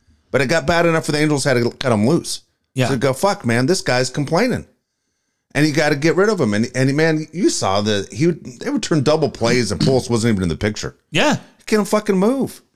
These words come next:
Speaker 1: And you just don't know how guys are gonna age. I mean, one thing about Manny, Manny doesn't miss games. There's a lot of wear and tear that's gonna end up showing up on that body
Speaker 2: Mm-hmm.
Speaker 1: because he does show up every day. Or as they like to say in baseball, he posts. Okay? So you'd see Manny all the time.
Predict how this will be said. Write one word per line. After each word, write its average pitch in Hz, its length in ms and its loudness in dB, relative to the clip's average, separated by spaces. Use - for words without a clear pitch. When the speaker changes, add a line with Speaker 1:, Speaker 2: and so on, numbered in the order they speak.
Speaker 1:
And 165 140 0
you 190 120 0
just 208 200 -4
don't 208 200 2
know 214 220 2
how 185 100 2
guys 110 340 2
are 104 40 -2
gonna 98 220 0
age. 82 380 -4
I - 60 -14
mean, 160 140 4
one 220 100 2
thing 240 180 0
about 214 200 0
Manny, 185 280 0
Manny 180 300 0
doesn't 180 340 0
miss 151 180 0
games. 85 420 -4
There's 170 160 -2
a 185 60 4
lot 175 220 4
of 180 120 4
wear 165 200 4
and 156 100 -4
tear 175 200 2
that's 123 180 0
gonna 135 160 0
end 127 60 0
up 110 60 -10
showing 131 240 2
up 120 160 0
on 120 120 2
that 92 160 -2
body 87 260 0
Speaker 2:
Mm-hmm. - 300 -6
Speaker 1:
because 139 300 2
he 143 80 -2
does 156 180 2
show 98 180 2
up - 120 -2
every 71 200 -4
day. 69 180 -8
Or - 100 -14
as 85 100 -10
they 82 160 -4
like 92 180 -4
to - 60 -10
say 85 140 -8
in - 80 -12
baseball, 71 360 -6
he 64 80 -12
posts. - 500 -4
Okay? 95 340 -2
So 101 380 -2
you'd 107 220 0
see 131 160 -2
Manny 110 360 0
all 90 180 0
the 127 80 -2
time. 101 360 -4